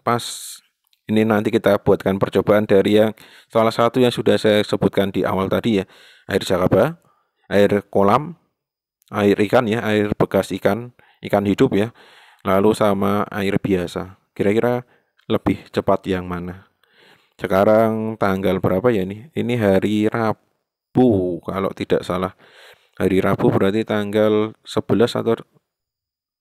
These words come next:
tiga belas ya. <laughs> Saya kok tidak tahu. Yang jelas itulah.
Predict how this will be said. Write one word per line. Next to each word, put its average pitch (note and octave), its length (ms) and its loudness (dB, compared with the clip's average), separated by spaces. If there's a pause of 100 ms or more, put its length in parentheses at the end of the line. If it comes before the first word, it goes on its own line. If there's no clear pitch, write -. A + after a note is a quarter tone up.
(120)
tiga F#2+ 240 0
belas A#2 240 2
ya. F2 80 0 (360)
<laughs> A3+ 360 -10
Saya G2 240 2
kok - 240 0
tidak G2+ 320 0
tahu. G2+ 240 -2 (160)
Yang F#2+ 140 -2 (100)
jelas A2+ 180 4 (720)
itulah. A2+ 480 2